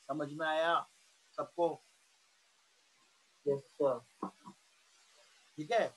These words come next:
Speaker 1: सब तुम, तुम सोच रहे होंगे, "अरे sir directly कैसे लिख देते हैं?" नहीं, नहीं, मैं माइनस ज़ीरो भी बोलता हूँ। क्यों? क्योंकि final minus initial, yes or no?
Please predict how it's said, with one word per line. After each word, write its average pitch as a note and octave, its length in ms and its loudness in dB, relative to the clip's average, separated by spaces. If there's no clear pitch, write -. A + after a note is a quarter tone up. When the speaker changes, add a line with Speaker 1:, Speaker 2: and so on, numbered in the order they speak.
Speaker 1:
सब F3 260 -2
तुम, G3 200 0
तुम G#3 180 -8
सोच G#3+ 260 2
रहे A#3 100 4
होंगे, G3 180 4
"अरे G#3+ 260 2
sir G3 220 4
directly F#3+ 400 4
कैसे G#3 220 -2
लिख F#3+ 160 -4
देते E3+ 220 0
हैं?" D3+ 80 -2
नहीं, G#3 180 -2
नहीं, A#3 320 -4
मैं G3+ 320 6
माइनस E3+ 440 4
ज़ीरो G3 280 4
भी A#3 100 -2
बोलता G3+ 320 6
हूँ। F#3 200 6
क्यों? C4 280 0
क्योंकि G3+ 240 -2
final F#3+ 420 4
minus A3+ 320 4
initial, A3 540 4
yes E3+ 200 0
or A#3 120 4
no? B3+ 160 10